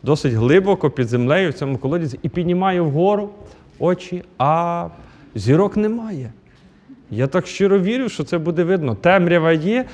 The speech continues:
а зверху ти бачиш тільки світло. І буває так, що для того,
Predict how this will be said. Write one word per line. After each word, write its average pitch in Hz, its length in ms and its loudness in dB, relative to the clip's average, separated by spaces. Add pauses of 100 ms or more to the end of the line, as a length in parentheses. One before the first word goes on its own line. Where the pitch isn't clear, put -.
(160)
а 120 80 -4
зверху 175 360 -2
ти 180 120 -4
бачиш 170 360 -4
тільки 175 320 -4
світло. 127 500 -6 (1160)
І 175 380 6 (600)
буває 170 420 2
так, 240 240 -2
що - 160 0
для 175 160 2
того, 180 440 4